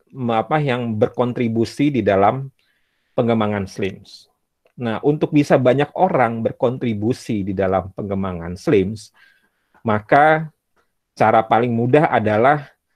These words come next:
slims harus punya komunitas yang cukup besar yang berkontribusi di dalam pengembangannya. Kalau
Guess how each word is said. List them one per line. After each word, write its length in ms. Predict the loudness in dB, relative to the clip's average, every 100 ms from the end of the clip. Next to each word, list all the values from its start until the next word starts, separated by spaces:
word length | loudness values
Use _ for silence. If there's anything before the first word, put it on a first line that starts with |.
| _ _ _
slims 400 | -4 0 0 0
harus 240 | 0 0 0
punya 320 | -2 -2 0
komunitas 800 | 2 2 0 -2 -2 -2 -4 -20 _ _ _ -2
yang 320 | 0 0 -4
cukup 320 | -2 0 -2 -2 -6
besar 480 | 0 2 2 0 -12 _ _
yang 400 | 0 2 2 2
berkontribusi 1040 | 0 0 -2 -2 -6 -4 -6 -4 -6 -6
di 80 | -6
dalam 320 | -4 -2 -4
pengembangannya. 720 | -6 -6 -6 -6 -8 -8 -12 -18 _ _ _ _ _ _
Kalau 480 | -2 2 2 0